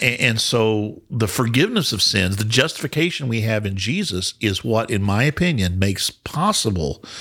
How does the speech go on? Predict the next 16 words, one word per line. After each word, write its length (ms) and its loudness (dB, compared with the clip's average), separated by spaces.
the 160 4
Holy 220 4
Spirit 360 2
indwelling 520 2
us 400 -2
and 140 4
allowing 460 2
us 140 0
to 100 -6
be 120 0
transformed. 840 -4
So 180 2
do 160 4
I 120 4
think 420 -2
that 400 0